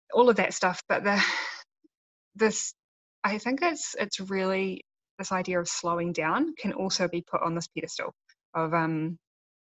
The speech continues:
and I think it kind of was for me because I, at the start, I desperately, you know, wanted and needed. And so I,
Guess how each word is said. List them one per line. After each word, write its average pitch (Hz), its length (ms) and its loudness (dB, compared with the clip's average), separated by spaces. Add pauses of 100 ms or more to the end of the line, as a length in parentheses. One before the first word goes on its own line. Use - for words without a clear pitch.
(400)
and 202 120 4
I 185 40 4
think 214 180 4
it - 140 0
kind 180 220 2
of 170 80 2
was 165 260 2
for - 160 -8
me 170 340 0
because 170 280 -6
I, 165 260 -2 (640)
at 185 100 2
the 180 60 -4
start, 165 340 2
I 170 80 -2 (200)
desperately, 165 920 -4
you 175 140 -4
know, 160 220 -2 (380)
wanted 170 440 2
and 170 220 -2
needed. 160 380 -2
And 160 160 -4
so - 240 -6 (100)
I, 165 300 -2